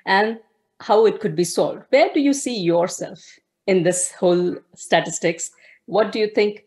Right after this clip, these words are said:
would be your situation if nothing changes in the next five years? Or what would you like to do to change it?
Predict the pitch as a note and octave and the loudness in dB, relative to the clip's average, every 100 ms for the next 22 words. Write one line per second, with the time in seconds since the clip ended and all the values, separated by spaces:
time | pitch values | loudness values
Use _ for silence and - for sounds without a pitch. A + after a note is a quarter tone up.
0 | _ - F#3+ E3 G3+ G3 G3 G3+ A3+ A3+ | _ -2 0 2 0 2 2 4 2 -2
1 | G#3 - F3+ F3+ - A3+ F#3+ F#3+ F3+ F3+ | -6 -2 0 0 -4 -6 -6 -2 -2 -2
2 | G3+ G3 G3 D#3+ D#3 G3 - - _ - | -4 -4 -2 0 -2 -6 -12 -20 _ -8
3 | F3+ E3+ E3 - - E3+ - - - - | -4 -2 -4 -6 -4 -4 -6 -10 -12 -20
4 | - _ _ _ _ _ _ _ - F3 | -20 _ _ _ _ _ _ _ 0 2
5 | A3+ F#3 G#3 E3 A3+ C#4 B3 G#3+ - F#3 | 2 2 0 2 2 4 4 2 0 -2
6 | G#3+ F3 - F3 D#3+ C3 - - | 0 -2 0 0 0 -2 -12 -16